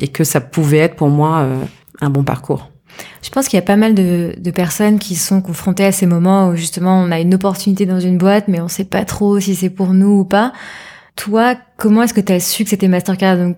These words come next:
Speaker 2: tu me dis ça t'a plu, mais est-ce que tu saurais, euh, dire en particulier ce qui a fait que tu t'es dit, « OK,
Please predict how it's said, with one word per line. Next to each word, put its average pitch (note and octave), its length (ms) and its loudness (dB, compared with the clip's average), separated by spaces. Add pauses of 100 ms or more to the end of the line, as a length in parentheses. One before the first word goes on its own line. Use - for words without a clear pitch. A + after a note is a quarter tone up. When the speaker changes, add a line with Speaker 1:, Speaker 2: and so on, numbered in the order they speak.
Speaker 2:
tu - 160 -4
me F#3+ 60 4
dis F#3+ 100 2
ça F#3 160 0
t'a F#3 120 0
plu, B3+ 300 0
mais G3 140 4
est-ce F3+ 120 -2
que - 80 -6
tu - 140 -8
saurais, F#3+ 460 0
euh, E3+ 220 0 (180)
dire G3 420 0
en F#3+ 80 4
particulier F#3+ 640 -2
ce - 80 -4
qui G3+ 100 0
a F3+ 60 4
fait F#3+ 220 -2
que G#3 260 -2
tu G3+ 180 -12
t'es F3 120 -6
dit, « F#3+ 340 -2 (100)
OK, G3 200 2